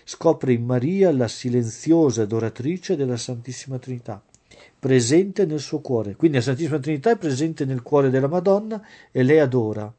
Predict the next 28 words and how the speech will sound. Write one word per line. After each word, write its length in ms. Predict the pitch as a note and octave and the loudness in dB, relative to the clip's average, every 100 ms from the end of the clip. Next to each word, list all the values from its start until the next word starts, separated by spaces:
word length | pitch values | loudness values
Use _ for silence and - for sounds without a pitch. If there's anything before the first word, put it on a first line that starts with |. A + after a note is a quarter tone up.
| _ - _ - _ _ | _ -20 _ -20 _ _
E 120 | - | 0
inoltre, 500 | E3 G3 A#3 A3 F3 D#3+ | 4 4 2 2 2 2
meditando 640 | C#3+ C3+ C3+ E3+ D3 B2 | -2 -2 2 2 2 -2
San 260 | A2 C#3 | -2 -4
Giovanni 360 | C3 B2 D3 C#3+ | -2 2 2 2
della 200 | B2+ C3 | 2 0
Croce 440 | B2 E3 D3+ - | 2 2 2 0
sulla 260 | G#2+ A#2+ A#2 | -8 -4 -4
trasformazione 960 | - A#2 - B2 A#2 A2+ - E3 E3+ B2 | -2 -6 -8 -6 -4 -6 -2 0 0 0
dell'anima 720 | A#2 A2+ B2 D#3+ C#3 A#2 G#2+ | 0 2 4 4 4 -2 -6
nelle 240 | G#2+ G2+ | -8 -8
tre 220 | - C#3+ | -2 -2
divine 340 | C3 A#2+ C3 B2 | 0 -2 -2 -4
persone, 600 | C#3+ F3 - D#3 F3+ G3+ - - - | -4 -6 -4 -2 -4 -8 -16 -20 -8
ecco 200 | C#3 C#3+ | -8 -4
che 120 | C3 | -4
Santa 320 | - B2 A#2+ | -2 -4 -4
Elisabetta 460 | A#2 A#2+ C3 C#3+ B2 | -4 -4 -4 -2 -4
della 80 | |
Trinità 400 | C#3 F3+ E3+ F#3+ _ - - _ | -4 -6 -6 -8 _ -20 -20 _
avverte 880 | - B2+ A#2 A2+ F#3+ D3+ A2+ _ G2 | -6 -6 -4 0 2 2 -2 _ -12
profonda 760 | - A2 A2 - D#3 E3+ B2+ A2+ | -10 -10 -10 -6 -6 -4 -4 -4
e 60 | |
ardente 640 | G#2+ G#2+ A2+ D#3 F3 F3 F3 | -4 -6 -2 -2 -2 -6 -8
la 80 | B2 | -8
spinta 560 | - - D#3 E3+ - | -10 -14 -14 -12 -10
a 80 | B2 | -10
corrispondervi. 920 | - C3 B2+ A#2 - G#2+ F#2+ F#2 G2 | -8 -8 -8 -12 -14 -14 -12 -18 -20